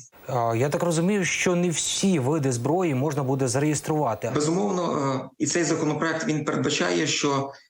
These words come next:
Speaker 2: е, громадянин зможе зареєструвати такі види зброї, як, е,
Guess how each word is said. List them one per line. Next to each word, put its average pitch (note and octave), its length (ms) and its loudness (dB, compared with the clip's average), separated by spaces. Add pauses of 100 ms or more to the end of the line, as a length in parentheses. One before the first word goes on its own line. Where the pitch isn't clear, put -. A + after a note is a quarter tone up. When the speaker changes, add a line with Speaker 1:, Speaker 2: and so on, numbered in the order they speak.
(220)
Speaker 2:
е, - 60 -2 (340)
громадянин D3+ 560 0
зможе D3+ 300 0
зареєструвати D3 640 0
такі - 260 0
види C#3 240 2
зброї, C3 420 0
як, B2 280 -2
е, A#2+ 320 -2